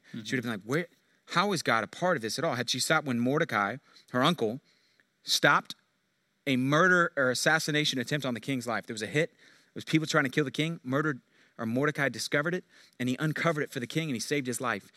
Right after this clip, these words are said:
Speaker 2: And the king did nothing to reward him for five years. Had you stopped, you'd be like, "What?" Especially because the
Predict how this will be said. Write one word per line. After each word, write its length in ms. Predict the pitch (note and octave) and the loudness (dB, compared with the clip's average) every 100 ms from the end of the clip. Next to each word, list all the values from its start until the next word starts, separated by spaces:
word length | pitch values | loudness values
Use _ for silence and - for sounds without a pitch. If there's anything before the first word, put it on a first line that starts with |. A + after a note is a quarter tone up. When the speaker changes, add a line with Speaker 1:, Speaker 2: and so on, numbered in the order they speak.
| - | -18
Speaker 2:
And 120 | - A2 | -10 -10
the 40 | |
king 300 | A2 E3 E3+ | -6 -4 -4
did 220 | C3+ A#2+ | -4 -4
nothing 520 | G#2+ G#2 A2+ - G#2+ F#2 | -2 -4 -4 -6 -10 -8
to 120 | G#2 | -8
reward 360 | G2 F#2 F#2+ F2 | -6 -4 -4 -6
him 140 | E2 | -10
for 120 | - | -12
five 380 | F2+ - G#2 G2+ | -10 -2 -2 -2
years. 420 | F#2 F2 - - _ _ _ _ | -6 -10 -12 -18 _ _ _ _
Had 120 | A#2 | -8
you 60 | G#2 | -6
stopped, 340 | - C#3 C3 | 0 0 0
you'd 80 | A2 | -6
be 100 | A2+ | -4
like, 200 | G2+ F#2 _ _ _ _ _ | -4 -6 _ _ _ _ _
"What?" 180 | C3 - | -6 -4
Especially 720 | D3 - E3+ - G#2 F2 A#2+ _ _ _ _ _ _ | -6 -2 0 0 -4 -8 -14 _ _ _ _ _ _
because 320 | A2+ B2 G2+ | -4 -4 0
the 160 | A#2 | -2